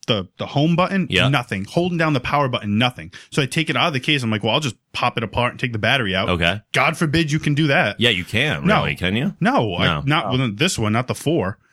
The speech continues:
Speaker 2: I don't think you can with any of them.
Speaker 1: It,
Speaker 3: Oh, you
Speaker 1: like,
Speaker 3: can't.
Speaker 1: slowed
Speaker 2: Yeah.
Speaker 1: down so much because then, of course, I'm hitting the button as much as I can, like, touching the screen and trying.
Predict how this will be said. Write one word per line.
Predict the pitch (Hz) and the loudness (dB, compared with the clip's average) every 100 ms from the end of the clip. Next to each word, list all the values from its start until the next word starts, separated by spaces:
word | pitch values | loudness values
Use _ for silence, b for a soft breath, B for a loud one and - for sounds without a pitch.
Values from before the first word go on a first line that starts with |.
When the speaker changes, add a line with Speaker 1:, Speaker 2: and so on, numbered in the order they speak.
| b | b
Speaker 2:
I | 110 | 0
don't | 147 | 0
think | 123 | -2
you | 90 | 0
can | 95 85 | 0 0
with | 76 | 0
any | 107 165 | -2 -2
of | 76 | -2
them. | 69 69 | -4 0
Speaker 1:
It, | 180 | 2
Speaker 3:
Oh, | 123 | 2
you | 113 | 2
Speaker 1:
like, | 185 | 0
Speaker 3:
can't. | 117 110 | 0 2
Speaker 1:
slowed | 101 - 139 156 170 | 2 0 2 2 2
Speaker 2:
Yeah. | 95 | 2
Speaker 1:
down | 135 143 110 92 | 2 2 -2 -6
so | - - - 117 123 | -4 -4 0 0 2
much | 110 98 131 - - _ - | 2 0 0 -4 -8 _ -4
because | - 127 | -2 0
then, | 151 | 0
of | 143 | 0
course, | 139 123 | 0 -2
I'm | 98 | -2
hitting | - 113 | -2 -2
the | 95 | 0
button | 143 110 | -2 -2
as | 110 | -4
much | 127 110 | -4 -4
as | 101 | -6
I | 95 | -6
can, | - 165 135 117 | 0 0 2 -2
like, | 98 - | -2 -2
touching | 143 - 113 | -4 -2 -2
the | |
screen | 90 - 175 156 147 | -2 0 2 2 2
and | 98 | 0
trying. | 139 120 | -2 -2